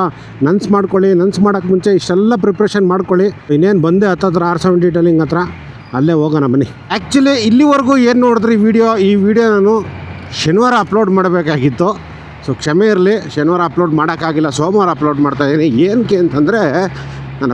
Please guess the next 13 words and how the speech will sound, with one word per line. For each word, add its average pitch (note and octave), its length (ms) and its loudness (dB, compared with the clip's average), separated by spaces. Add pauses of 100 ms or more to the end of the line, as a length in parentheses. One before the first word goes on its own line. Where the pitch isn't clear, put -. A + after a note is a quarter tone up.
ಪಿ A#3+ 100 0
ಪಿ A3+ 120 -2
ಎಫ್ A3+ 240 -4
ಮಾಡಿಸ್ಕೊಡೋಣ F3+ 420 -2
ಅಂತ E3+ 220 0
ಹೊರಟಿದ್ನಲ್ಲ, D#3 680 0 (640)
ಅವಾಗೇನಾಯಿತು, G3 600 0
ಮನೆಯಿಂದ F#3+ 500 2
ಸಡನ್ನಾಗಿ F#3 540 0
ಫೋನ್ F#3 340 0
ಬಂತು. C#3 260 -2 (640)
ಫೋನ್ G#3 320 0
ಬಂದು E3 520 0